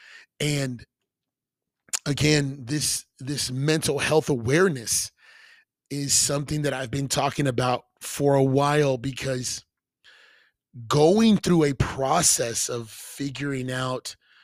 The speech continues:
what my mental health was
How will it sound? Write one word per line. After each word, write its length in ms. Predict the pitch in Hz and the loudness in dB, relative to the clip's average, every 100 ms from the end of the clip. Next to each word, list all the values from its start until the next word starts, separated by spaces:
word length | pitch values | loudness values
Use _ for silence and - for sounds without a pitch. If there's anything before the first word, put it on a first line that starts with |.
| _ _ _ _ _ | _ _ _ _ _
what 340 | 113 139 135 127 | -4 -2 -2 -4
my 580 | 139 151 160 175 226 226 | -2 2 4 4 6 8
mental 440 | 180 147 - 127 | 6 4 0 -2
health 340 | 123 127 113 | -4 -6 -6
was 560 | 123 113 110 131 - | -6 -6 -6 -6 -6